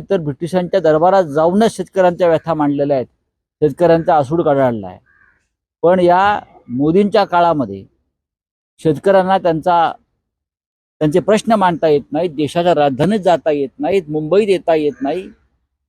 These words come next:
ही अत्यंत गंभीर गोष्ट आहे. म्हणून आम्ही आज सगळे चर्चा करू शेतकऱ्यांच्या आंदोलनाविषयी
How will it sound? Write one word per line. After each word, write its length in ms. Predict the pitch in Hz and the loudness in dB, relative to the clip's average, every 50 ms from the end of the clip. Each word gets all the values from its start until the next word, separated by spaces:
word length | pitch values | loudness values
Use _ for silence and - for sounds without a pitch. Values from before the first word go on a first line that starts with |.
| _ _ _ | _ _ _
ही 60 | 170 180 | 2 2
अत्यंत 340 | 170 - _ - 190 185 175 160 | 2 0 _ -6 -6 -4 -4 0
गंभीर 300 | 147 143 143 156 202 226 | 0 0 2 4 4 4
गोष्ट 260 | 214 190 151 - _ 127 | 4 2 0 -2 _ -12
आहे. 140 | 101 95 92 _ _ _ _ _ _ _ _ _ _ _ _ _ | -12 -12 -14 _ _ _ _ _ _ _ _ _ _ _ _ _
म्हणून 360 | 139 151 175 208 226 233 - - - _ _ - | -2 0 0 0 0 -2 -4 -8 -12 _ _ -4
आम्ही 240 | 135 147 165 185 | -2 -2 0 2
आज 140 | 180 175 180 | 2 2 0
सगळे 280 | - - 160 151 165 175 | 0 -4 -4 -2 -2 -4
चर्चा 400 | 147 - 135 123 117 - 185 185 | -2 -2 -4 -4 0 -2 -2 0
करू 300 | 175 196 202 208 226 240 | 0 -2 -4 -4 -6 -10
शेतकऱ्यांच्या 640 | - - 156 131 _ - 170 165 165 160 147 175 156 | -10 -10 -12 -10 _ -2 0 0 0 -2 -2 -2 0
आंदोलनाविषयी 800 | 139 135 139 151 160 165 165 165 165 165 165 - - 190 208 233 | 0 0 0 0 0 0 0 -2 -2 -4 -4 -6 -6 -6 -6 -6